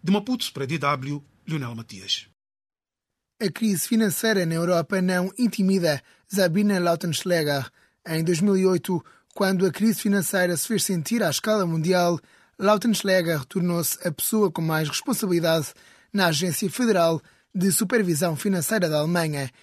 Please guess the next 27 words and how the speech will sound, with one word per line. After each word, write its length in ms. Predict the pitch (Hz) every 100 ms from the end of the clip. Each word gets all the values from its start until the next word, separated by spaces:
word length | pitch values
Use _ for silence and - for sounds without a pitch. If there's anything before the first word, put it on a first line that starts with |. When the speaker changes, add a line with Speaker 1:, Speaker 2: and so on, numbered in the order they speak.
| _ _ -
Speaker 2:
e 60 |
mais 240 | 160 151 -
tarde 260 | 160 156
foi 240 | 131 170 165
nomeada 580 | 208 220 170 165 170 - _ _ -
vice-presidente 920 | 175 202 147 - 262 214 175 202 156
do 80 | 160
Banco 240 | 156 156
Central 520 | - 185 170 175 175 - _ _ -
do 120 | 226
mesmo 300 | 220 165 135
país. 500 | 156 147 123 123 - - _ _ _ -
Já 300 | 165 160 147
no 140 | 147
início 360 | 156 180 - 156
deste 320 | 147 - 196
ano, 320 | 165 165 160 - - _
tornou-se 480 | - 196 190 185 -
a 60 | 180
primeira 380 | 190 202 226 220
mulher 320 | 185 175 165 - _ _
no 200 | 208 208
diretório 520 | 185 185 - 220 208 156
do 140 | 156
Banco 260 | 160 160 -
Central 460 | 202 180 208 170
Europeu. 500 | 147 147 - 156 131